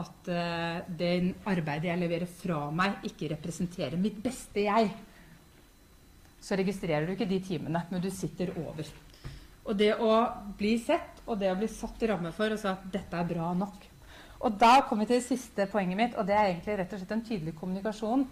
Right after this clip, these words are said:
Det å være involvert, det å gi feedback, passe på at du har en tydelig, klar og god kommunikasjon. Fordi utydelighet, utydelige forventninger, utydelig feedback, utydelige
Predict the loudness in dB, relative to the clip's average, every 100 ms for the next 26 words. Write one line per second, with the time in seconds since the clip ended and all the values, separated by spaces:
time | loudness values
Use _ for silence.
0 | 2 4 8 6 6 2 0 2 2 2
1 | 0 0 0 0 -2 -2 -4 -2 -4 -4
2 | -6 -8 -6 -6 -2 0 0 -2 -2 -2
3 | -4 -6 -4 -2 -2 -4 -6 -4 -4 -4
4 | -6 -4 2 2 0 -10 -18 -20 -20 0
5 | 2 4 4 2 0 -12 -14 0 2 2
6 | 0 2 4 4 2 2 2 4 4 0
7 | -12 -18 -20 -8 -6 -6 -4 -2 0 0
8 | 0 2 0 0 0 0 0 -2 -8 -10
9 | -4 0 0 0 -2 -2 -2 -2 -2 -2
10 | -4 -8 -8 -4 -2 -2 -2